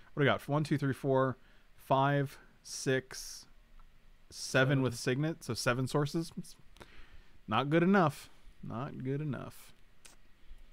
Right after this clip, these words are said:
Speaker 2: We actually have eight with Signet.
Speaker 1: Well, I don't count Reflecting Pool because we have to actually have a land.
Speaker 2: Oh, sure.
Speaker 1: Like, if we don't have a blue source, we're not getting one. <sighs>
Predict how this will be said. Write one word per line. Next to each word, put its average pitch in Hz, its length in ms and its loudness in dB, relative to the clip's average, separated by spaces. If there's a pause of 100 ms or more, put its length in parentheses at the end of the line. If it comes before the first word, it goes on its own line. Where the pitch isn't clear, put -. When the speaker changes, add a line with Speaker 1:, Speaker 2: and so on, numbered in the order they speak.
Speaker 2:
We 147 40 -2
actually 165 220 -2
have 110 80 -10
eight 123 120 -10
with 113 120 -10
Signet. 113 320 -14 (760)
Speaker 1:
Well, 123 240 6
I 110 60 4
don't 110 220 2
count 107 180 0
Reflecting 101 380 0
Pool 95 200 -4
because 95 240 -6
we 98 60 -2
have 98 140 -2
to 98 60 -2
actually 95 280 -6
have 92 240 -6
a 92 40 -6
land. 92 420 -8
Speaker 2:
Oh, - 60 -4
sure. - 300 -8 (260)
Speaker 1:
Like, 104 140 -2
if 101 60 -4
we 113 80 4
don't 107 140 2
have 117 140 4
a 98 40 -4
blue 104 180 0
source, 104 320 0
we're 104 80 2
not 101 160 0
getting 98 220 -2
one. 95 160 -6 (2000)
<sighs> - 40 -16